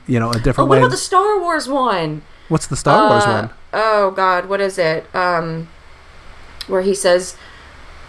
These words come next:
Speaker 2: "Luke, I am your father."
Speaker 1: Oh, yeah, yeah, yeah, yeah. He
Speaker 2: And what
Speaker 1: doesn't
Speaker 2: is it
Speaker 1: actually
Speaker 2: that
Speaker 1: say, "Luke, I am your father." He says, I don't know. I don't, I've actually never seen
Speaker 2: Something
Speaker 1: Star
Speaker 2: else.
Speaker 1: Wars.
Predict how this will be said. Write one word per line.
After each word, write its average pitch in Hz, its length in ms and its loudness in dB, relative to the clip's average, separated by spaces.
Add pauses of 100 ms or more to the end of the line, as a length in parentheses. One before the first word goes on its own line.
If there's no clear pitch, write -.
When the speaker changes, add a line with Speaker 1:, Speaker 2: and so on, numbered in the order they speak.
(120)
Speaker 2:
"Luke, 175 340 4
I 175 140 0
am 175 160 0
your 165 100 -4
father." 277 320 6
Speaker 1:
Oh, 269 40 4
yeah, 254 180 6
yeah, 247 120 4 (160)
yeah, 139 340 0
yeah. 139 300 2 (340)
He 151 60 0
Speaker 2:
And 151 40 0
what 143 100 2
Speaker 1:
doesn't 185 140 6
Speaker 2:
is 185 40 6
it - 20 6
Speaker 1:
actually 175 200 2
Speaker 2:
that - 60 2
Speaker 1:
say, 165 160 4
"Luke, 151 260 2
I 147 120 6
am 143 120 0
your 135 100 0
father." 139 380 2
He 135 80 2
says, 127 640 -2 (580)
I 143 120 6
don't 131 80 0
know. 117 80 0
I 131 80 4
don't, 135 280 2
I've 135 160 0
actually 120 260 -4
never 117 160 -2
seen - 100 0
Speaker 2:
Something 113 160 -2
Speaker 1:
Star 185 180 0
Speaker 2:
else. 107 80 -4
Speaker 1:
Wars. 110 260 -8